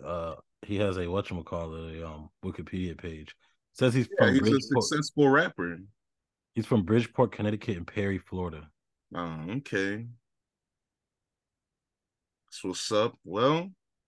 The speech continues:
Speaker 1: And he's
Speaker 2: are they
Speaker 1: Afro-Dominican.
Speaker 2: rap-, huh?
Speaker 1: He's Afro-Dominican.
Speaker 2: Oh, okay. That's nice.
Speaker 1: And he was shot in a drive-by shooting.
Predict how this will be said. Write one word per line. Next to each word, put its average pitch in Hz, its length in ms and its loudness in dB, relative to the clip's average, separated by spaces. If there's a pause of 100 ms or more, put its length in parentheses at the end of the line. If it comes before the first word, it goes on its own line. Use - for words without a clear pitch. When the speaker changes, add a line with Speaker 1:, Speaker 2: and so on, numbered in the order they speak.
(600)
Speaker 1:
And 90 100 -8
he's 92 100 0
Speaker 2:
are 113 180 2
they 143 60 4
Speaker 1:
Afro-Dominican. 95 420 0
Speaker 2:
rap-, 139 200 6 (440)
huh? 160 260 6 (560)
Speaker 1:
He's 87 140 -8
Afro-Dominican. 87 880 -4 (640)
Speaker 2:
Oh, 92 360 -2
okay. 98 460 -2 (720)
That's - 240 -6
nice. 92 720 -6 (240)
Speaker 1:
And 95 60 -4
he 107 80 2
was 95 120 0
shot 107 300 -2
in 92 80 -6
a 92 120 -4
drive-by 87 500 -4
shooting. 80 460 -10